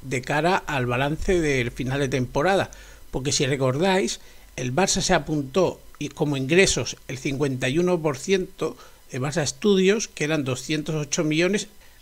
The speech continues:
que quiere decir que es dinero ficticio, que no existe. ¿Qué pasa ahora? Que al hacerse la nueva regularización, el Palancas deberá aportar la diferencia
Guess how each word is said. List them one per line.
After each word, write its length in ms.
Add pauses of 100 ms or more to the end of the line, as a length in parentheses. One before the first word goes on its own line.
(120)
que 220
quiere 220
decir 360
que 120
es 140
dinero 340
ficticio, 800
que 200
no 120
existe. 640 (400)
¿Qué 120
pasa 340
ahora? 280 (560)
Que 340 (220)
al 420
hacerse 420
la 120
nueva 260
regularización, 1040 (260)
el 140
Palancas 600
deberá 520
aportar 880 (420)
la 140
diferencia 880